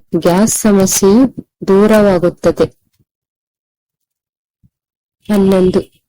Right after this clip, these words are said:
ಹೆಚ್ಚು ಉಪ್ಪನ್ನು ಸೇವಿಸುವುದರಿಂದ ಮೂಳೆಗಳು ಬೇಗನೆ ದುರ್ಬಲಗೊಳ್ಳುತ್ತವೆ. ಹನ್ನೆರಡು,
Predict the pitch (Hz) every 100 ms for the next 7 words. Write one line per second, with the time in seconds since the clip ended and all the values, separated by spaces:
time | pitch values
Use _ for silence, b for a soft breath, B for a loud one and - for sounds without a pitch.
0 | - 214 214 - 262 220 185 - 196 202
1 | 220 - - 196 185 190 175 190 185 180
2 | 170 165 165 185 B B B - 190 196
3 | 220 233 220 208 214 - 170 180 180 196
4 | 208 247 190 190 185 185 190 196 180 170
5 | 170 - 170 170 160 _ _ _ _ _
6 | _ _ _ _ _ _ - - _ -
7 | 190 190 180 175 160